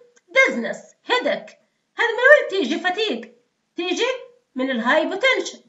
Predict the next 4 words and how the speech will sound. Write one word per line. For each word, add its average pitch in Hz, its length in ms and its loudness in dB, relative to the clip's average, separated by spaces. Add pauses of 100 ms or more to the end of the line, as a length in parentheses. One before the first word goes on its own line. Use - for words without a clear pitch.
(280)
من 240 100 -4
الهايبوتنشن. 311 1600 2 (460)
على 226 140 -6
الكارديوفاسكولار. 440 1000 2